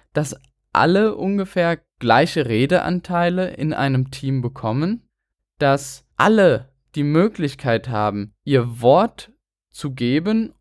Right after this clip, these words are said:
und auch dieses Wort Berücksichtigung findet und Anerkennung findet.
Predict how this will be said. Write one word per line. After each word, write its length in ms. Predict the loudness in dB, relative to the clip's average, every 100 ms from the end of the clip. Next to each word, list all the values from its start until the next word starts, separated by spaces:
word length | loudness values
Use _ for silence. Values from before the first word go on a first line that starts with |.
| _
und 540 | 4 4 4 0 -6
auch 400 | 0 0 -2 -8 _ _
dieses 400 | -6 -6 -8 -8
Wort 600 | 2 6 6 6 0 -18 _ _
Berücksichtigung 840 | -4 -2 -2 -4 -8 -8 -4 -2 -2
findet 460 | -4 -2 -2 -4
und 160 | -4 0
Anerkennung 720 | 2 2 2 0 -4 -2 -6
findet. 500 | -6 -6 -4 -8 -14